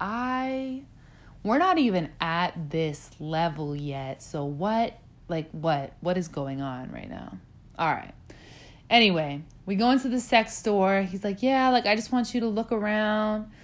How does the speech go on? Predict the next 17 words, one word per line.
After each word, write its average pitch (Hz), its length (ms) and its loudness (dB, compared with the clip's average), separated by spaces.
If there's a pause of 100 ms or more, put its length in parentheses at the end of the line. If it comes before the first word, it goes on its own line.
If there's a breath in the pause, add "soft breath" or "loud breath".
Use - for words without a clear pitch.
(260 loud breath)
whatever. 214 380 6
Let 208 180 4
me 220 80 2
know 220 140 4
what 220 240 -2
you 214 80 -2
like." 208 560 0
I'm 202 180 -4
like, 127 320 -8
"Whoa. 143 380 -10 (1400 loud breath)
You 185 180 2
don't 339 180 8
wanna 269 220 6
know 214 160 4
what 180 120 0
I 156 120 -2
like. - 520 -10